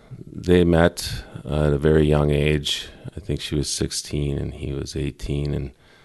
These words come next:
by the time she was eighteen and he was twenty, uh, they got married and started having children right away.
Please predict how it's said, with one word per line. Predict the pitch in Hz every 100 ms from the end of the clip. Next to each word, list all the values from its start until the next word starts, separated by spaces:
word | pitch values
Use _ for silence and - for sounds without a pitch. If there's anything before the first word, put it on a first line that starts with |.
| _ _ -
by | 73
the | 71
time | - - 69 69
she | - 71
was | 67
eighteen | 71 71 - 71 69
and | 69
he | 67 71
was | 67
twenty, | - 95 98 95 82 - - _ _ _ _ _
uh, | - 71 71
they | 73
got | 69
married | 73 82 101 123 - _ _ _ _ _ _ -
and | 82 78 78 78 76 76 71
started | - - 78 76 73
having | 71 69
children | - 71 73 71
right | -
away. | - -